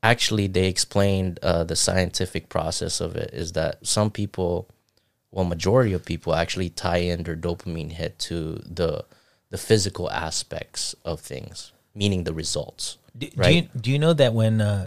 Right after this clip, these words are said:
Speaker 2: dopamine affects your brain in the same place for pleasure and pain?
Speaker 1: Yeah, pleasure and pain.
Speaker 2: Yeah,
Speaker 1: Yeah.
Speaker 2: kinda crazy, right?
Speaker 1: So, so, like,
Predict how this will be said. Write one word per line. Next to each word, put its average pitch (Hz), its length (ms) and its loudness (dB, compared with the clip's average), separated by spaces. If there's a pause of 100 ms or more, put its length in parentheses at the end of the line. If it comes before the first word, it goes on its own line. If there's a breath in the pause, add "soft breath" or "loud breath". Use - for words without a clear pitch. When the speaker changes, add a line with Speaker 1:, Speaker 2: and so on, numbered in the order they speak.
(140)
Speaker 2:
dopamine 127 800 2
affects - 360 -4
your 120 80 2
brain 113 360 2
in 107 100 0
the 101 80 -2
same 107 340 -2
place 110 540 -4 (540)
for 113 100 -2
pleasure 110 400 -2
and 104 180 -2
pain? 117 100 8
Speaker 1:
Yeah, 135 260 10
pleasure 92 340 2
and 85 120 -2
pain. 82 300 -2
Speaker 2:
Yeah, 135 120 4
Speaker 1:
Yeah. 87 60 4
Speaker 2:
kinda 190 160 6
crazy, 175 380 4
right? 117 140 2
Speaker 1:
So, 120 400 10 (220 loud breath)
so, 113 280 8
like, 107 280 8